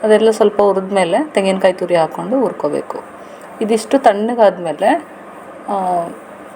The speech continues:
ಇದ್ರ ಜೊತೆ ಸ್ವಲ್ಪ ಕೊತ್ತಂಬರಿ ಸೊಪ್ಪನ್ನ ಸೇರಿಸ್ಕೊಂಡು, ಸ್ವಲ್ಪ ಜಾಸ್ತಿ ಹಾಕ್ಬೇಕು ಕೊತ್ತಂಬರಿ ಸೊಪ್ಪು, ಅವಾಗ ಚೆನ್ನಾಗಿರುತ್ತೆ, ಸೇರಿಸ್ಕೊಂಡು ರುಬ್ಕೋಬೇಕು.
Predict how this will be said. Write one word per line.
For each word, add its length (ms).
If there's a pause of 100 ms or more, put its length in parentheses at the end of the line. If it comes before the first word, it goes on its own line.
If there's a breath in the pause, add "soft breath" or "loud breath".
(120)
ಇದ್ರ 180
ಜೊತೆ 300
ಸ್ವಲ್ಪ 260
ಕೊತ್ತಂಬರಿ 460
ಸೊಪ್ಪನ್ನ 340
ಸೇರಿಸ್ಕೊಂಡು, 600
ಸ್ವಲ್ಪ 220
ಜಾಸ್ತಿ 440
ಹಾಕ್ಬೇಕು 300
ಕೊತ್ತಂಬರಿ 320
ಸೊಪ್ಪು, 260
ಅವಾಗ 140
ಚೆನ್ನಾಗಿರುತ್ತೆ, 880
ಸೇರಿಸ್ಕೊಂಡು 440
ರುಬ್ಕೋಬೇಕು. 640